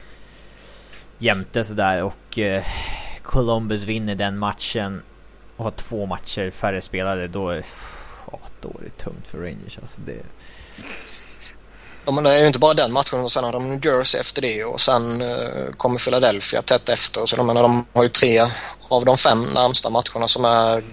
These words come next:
Speaker 2: galet viktiga för Rangers del.
Speaker 1: Mm. Det känns,
Speaker 2: Men,
Speaker 1: alltså, ja.
Speaker 2: men annars har de ett rätt enkelt schema, eh, kvarvarande.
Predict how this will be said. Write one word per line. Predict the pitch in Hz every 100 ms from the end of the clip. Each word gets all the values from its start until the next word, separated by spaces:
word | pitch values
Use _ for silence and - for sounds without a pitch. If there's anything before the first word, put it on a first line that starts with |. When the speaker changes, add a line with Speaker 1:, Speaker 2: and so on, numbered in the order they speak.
| 110
Speaker 2:
galet | 120 117 95 -
viktiga | 123 - 107 113
för | 160
Rangers | 131 110 -
del. | 120 120 - - - -
Speaker 1:
Mm. | 123 120 139 170 - - - - - - -
Det | - 120
känns, | - 160 147
Speaker 2:
Men, | 139
Speaker 1:
alltså, | 135 - -
ja. | 95
Speaker 2:
men | 156 156
annars | 170 139 131 156
har | 147
de | 160
ett | 160
rätt | 180 - - 165
enkelt | 127 110 - 127
schema, | - 165 151 117 131 - - -
eh, | 139 131 123 123 120 127
kvarvarande. | - 127 117 107 107 -